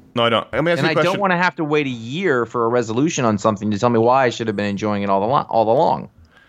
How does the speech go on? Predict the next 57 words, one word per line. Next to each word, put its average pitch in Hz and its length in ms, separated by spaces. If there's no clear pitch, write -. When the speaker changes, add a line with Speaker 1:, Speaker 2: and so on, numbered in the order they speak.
Speaker 1:
I - 80
mean, 175 140
that 185 380
structure 147 380
can 131 280
be 123 100
really 107 320
satisfying. 107 600
Speaker 2:
Yes. 143 80
Speaker 1:
It - 40
just 110 140
has 113 260
to - 60
be 98 180
really, 92 380
really 98 340
elegantly 95 400
done. 98 200
I - 60
don't 127 100
know 139 60
if 143 100
you 151 60
guys 127 100
talked 113 160
about 101 120
it 76 40
last 92 180
week, 98 100
'cause - 100
again, 92 140
I 92 60
haven't 82 240
listened 85 180
to 80 40
the - 60
show 85 100
yet, 85 180
but 92 220
is 120 100
M-, 120 260
is 113 100
he 185 100
saying 180 260
Moira 139 300
McTaggart's 123 680
power 110 440
is 104 120
that 101 160
she 107 380
is 107 100
constantly 104 640
reincarnating, 101 720
and, 90 100
and 101 80
so, 101 100
uh, - 120